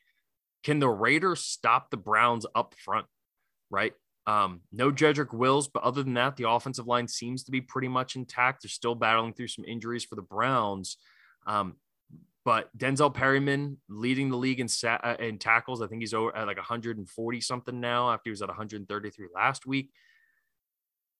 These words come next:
I do kinda wanna take the Raiders here because it's only one and a half and because of all the banged up, but my instinct right now is to take the Browns, um, b-, because I just think they're gonna make this game ugly and messy. And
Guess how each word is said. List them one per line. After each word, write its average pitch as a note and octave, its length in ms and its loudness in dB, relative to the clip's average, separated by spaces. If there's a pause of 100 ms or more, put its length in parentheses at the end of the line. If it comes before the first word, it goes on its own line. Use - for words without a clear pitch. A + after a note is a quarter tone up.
(140)
I D3+ 60 2
do G#3+ 280 4
kinda E3 380 4
wanna F#3+ 160 2
take F3 220 -2
the C#3+ 80 -2
Raiders C#3+ 520 2
here G2+ 480 -2 (920)
because C3+ 540 2
it's C3 140 -4
only C3+ 180 0
one B2 240 0
and A#2 100 0
a G#2+ 40 -4
half B2+ 320 2
and A#2+ 80 -12
because B2 220 -6
of D3 60 -4
all C#3+ 80 2
the B2 80 -2
banged A#2+ 320 -2
up, B2 220 2
but A2+ 160 -4 (320)
my C3 240 2
instinct G3 460 -4
right F3 140 4
now E3 100 2
is E3 120 -2
to - 60 -14
take C#3 200 -2
the A2+ 60 -8
Browns, A2+ 600 0 (320)
um, G#2 380 -2 (140)
b-, A2 100 -8
because A#2+ 340 -4
I C3 60 0
just C3 220 -6
think D#3+ 120 -4
they're D3+ 80 0
gonna C3 160 0
make A#2+ 220 -2
this C#3 180 -4
game A#2+ 280 -4
ugly A2+ 520 -2
and G#2 160 -10
messy. G#2+ 520 -4
And G#2 280 -8